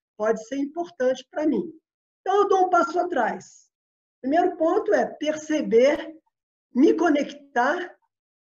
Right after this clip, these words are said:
com a raiva dela e principalmente com a minha raiva. A vontade de eu também partir pra cima.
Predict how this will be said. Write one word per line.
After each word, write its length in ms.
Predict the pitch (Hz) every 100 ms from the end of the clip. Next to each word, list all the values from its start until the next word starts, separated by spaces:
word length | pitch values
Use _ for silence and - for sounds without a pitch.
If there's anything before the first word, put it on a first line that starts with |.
| _
com 80 | -
a 80 | 202
raiva 460 | 170 214 202 196
dela 360 | 170 214 302 339
e 140 | 311
principalmente 840 | - 480 539 - 427 349 277 320
com 100 | -
a 40 | 311
minha 260 | 277 415
raiva. 540 | 262 226 202 165 147 -
A 60 | 202
vontade 600 | 214 285 - 302 302 262
de 60 |
eu 100 | 330
também 540 | 320 285 247 302 403 -
partir 400 | 311 - - 339
pra 180 | 403 -
cima. 380 | - 233 113